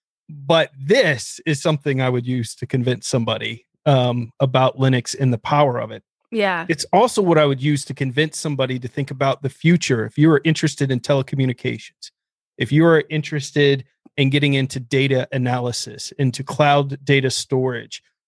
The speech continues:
Speaker 1: Linux here is powering all of these future technologies. The, the introduction about the Moonwater joke at the beginning of the show, the reality is
Speaker 2: <laughs>
Speaker 1: this week they found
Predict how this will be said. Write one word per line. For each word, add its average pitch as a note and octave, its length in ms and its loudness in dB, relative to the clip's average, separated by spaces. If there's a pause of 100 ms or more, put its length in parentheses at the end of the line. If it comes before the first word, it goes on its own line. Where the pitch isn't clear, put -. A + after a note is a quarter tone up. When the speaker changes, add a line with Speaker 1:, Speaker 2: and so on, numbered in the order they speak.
Speaker 1:
Linux D3+ 640 2
here F#3 380 2
is C#3 180 -4
powering D3+ 720 0
all E3 480 0
of C#3 140 -6
these C#3+ 180 -4
future C#3 320 -6
technologies. B2+ 760 -12 (480)
The, D3 320 4
the D3+ 300 2
introduction E3 720 0
about C3+ 320 0
the C3 60 -8
Moonwater C3 560 2
joke B2+ 320 -2
at B2+ 100 -8
the - 60 -18
beginning C3 640 0
of C3 180 -2
the A#2+ 60 0
show, D3+ 440 0 (540)
the D#4+ 180 4
reality F#3 360 4
is D#3+ 160 2
Speaker 2:
<laughs> - 20 -2
Speaker 1:
this F3 180 -2
week A3+ 260 -4
they F#3 120 0
found F3+ 520 -2